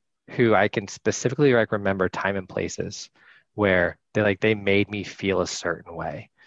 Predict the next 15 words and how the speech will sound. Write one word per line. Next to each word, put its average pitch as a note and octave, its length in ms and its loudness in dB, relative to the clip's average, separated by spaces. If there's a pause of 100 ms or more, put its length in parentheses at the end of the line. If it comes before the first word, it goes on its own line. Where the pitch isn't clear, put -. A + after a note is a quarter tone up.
(220)
But - 140 -2
those A#2 240 6
people B2+ 580 2
that G2+ 160 2
were F2+ 140 0
able G#2 300 2
to, G#2 80 2
like, F2 380 -4 (540)
invest G2+ 600 0
in G2+ 220 0
me G2+ 260 -4
and, F2+ 220 -6
and F2+ 360 -6 (360)
help A2 260 2
me G#2 220 -8